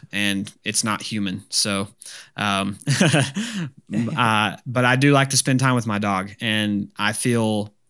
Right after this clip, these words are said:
Speaker 1: guilty if I'm away from home ten or twelve hours a day and she's been sitting inside, you know, waiting on me to get home. And, you know, so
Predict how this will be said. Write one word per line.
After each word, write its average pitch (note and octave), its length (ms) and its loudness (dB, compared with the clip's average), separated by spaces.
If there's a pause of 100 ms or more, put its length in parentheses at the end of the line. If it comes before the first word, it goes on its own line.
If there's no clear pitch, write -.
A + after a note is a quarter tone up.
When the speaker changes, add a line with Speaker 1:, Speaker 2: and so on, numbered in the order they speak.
Speaker 1:
guilty A2+ 520 0
if A2+ 160 -4
I'm G#2+ 520 0 (440)
away A#2+ 280 2
from A2 180 -2
home A2+ 540 2 (1500)
ten B2 160 2
or A2 60 0
twelve A2+ 260 2
hours G#2+ 280 2
a G#2 40 -6
day G2+ 260 2
and G2+ 120 -2
she's G#2+ 240 0
been G#2 180 -2
sitting G#2 500 0 (640)
inside, A2+ 680 2 (160)
you A#2 120 -2
know, G2 320 -2 (500)
waiting A#2 280 0
on A2 140 0
me A2+ 100 2
to G#2 80 0
get G#2 140 -2
home. A2+ 400 0
And, G2 320 -4 (360)
you G#3+ 100 -2
know, B2+ 200 4
so A#2 480 2